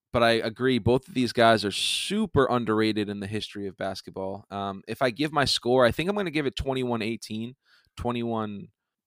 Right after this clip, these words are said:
seventeen probably, just because I think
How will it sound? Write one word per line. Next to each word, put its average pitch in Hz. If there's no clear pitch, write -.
seventeen 143
probably, 156
just -
because 143
I 117
think 123